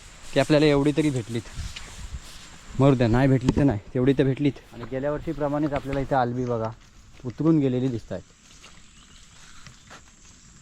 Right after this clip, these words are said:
तर यावर्षी खूप उशीर झाला आपल्याला यायला. ही गेल्या वर्षी पण अशीच उतारलेलीत बघा. शे,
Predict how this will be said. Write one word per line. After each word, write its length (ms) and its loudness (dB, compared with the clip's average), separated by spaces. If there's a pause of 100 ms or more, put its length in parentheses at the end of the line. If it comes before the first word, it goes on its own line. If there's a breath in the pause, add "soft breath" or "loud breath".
तर 120 -4
यावर्षी 440 0
खूप 140 -8
उशीर 280 -4
झाला 200 -4
आपल्याला 300 -8 (160)
यायला. 340 -2 (2250)
ही 120 -2
गेल्या 300 0
वर्षी 340 -2 (400)
पण 100 4
अशीच 360 0
उतारलेलीत 600 -2 (1500)
बघा. 220 -2 (3500)
शे, 160 -4